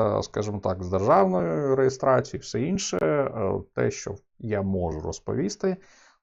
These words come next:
ну, я готовий розповісти. Можу сказати, що для мене досвід, е, відкриття рахунків, е, відкриття фопа і все таке, ну, мав певні цікавинки, якими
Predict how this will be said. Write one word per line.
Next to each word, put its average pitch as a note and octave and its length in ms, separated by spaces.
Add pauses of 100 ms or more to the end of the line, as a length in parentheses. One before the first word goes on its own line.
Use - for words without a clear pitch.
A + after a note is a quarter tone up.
(100)
ну, C3 300
я E3+ 160
готовий A#2 420
розповісти. C3+ 800
Можу F#2 380
сказати, G#2+ 480
що - 240
для F2+ 160
мене G#2+ 340
досвід, G2 540
е, F#2+ 420
відкриття G2 640
рахунків, B2+ 640 (840)
е, G2+ 1040
відкриття G2+ 440
фопа G#2 340
і - 20
все - 180
таке, F#3+ 480 (320)
ну, A#3 140
мав C#3+ 380
певні B2 320
цікавинки, G2 920 (560)
якими G2 720